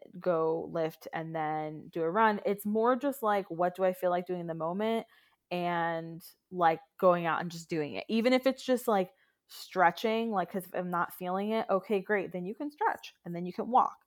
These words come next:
Like, if nothing else, I can stretch, I can walk, you know? Um, but just finding new fun ways to move as well, and just exploring movement, exploring different movement in my body, what feels good, et cetera.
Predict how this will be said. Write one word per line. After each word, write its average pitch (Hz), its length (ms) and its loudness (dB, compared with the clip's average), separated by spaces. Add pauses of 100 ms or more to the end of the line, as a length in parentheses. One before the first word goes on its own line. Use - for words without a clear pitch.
(260)
Like, 190 120 4
if 190 80 -2
nothing 254 300 4
else, 320 200 2
I 226 40 -4
can 190 140 -6
stretch, 190 260 2
I 185 40 0
can 180 180 -4
walk, - 260 -6
you 170 120 -10
know? 170 260 -4 (320)
Um, 175 460 2
but 190 260 6
just 285 220 -6
finding 440 320 0
new 262 160 2
fun 233 320 2
ways 220 300 2
to 226 100 -6
move 214 340 0
as 185 160 -4
well, 175 460 2
and 180 160 -4
just 180 180 -10
exploring 202 760 -2
movement, 220 360 0
exploring 196 460 -4
different 175 280 -6
movement 180 260 -4
in 170 40 -8
my 170 140 -4
body, 170 280 0
what 170 160 -6
feels 175 240 -4
good, 175 160 -6
et 165 140 -12
cetera. 202 440 0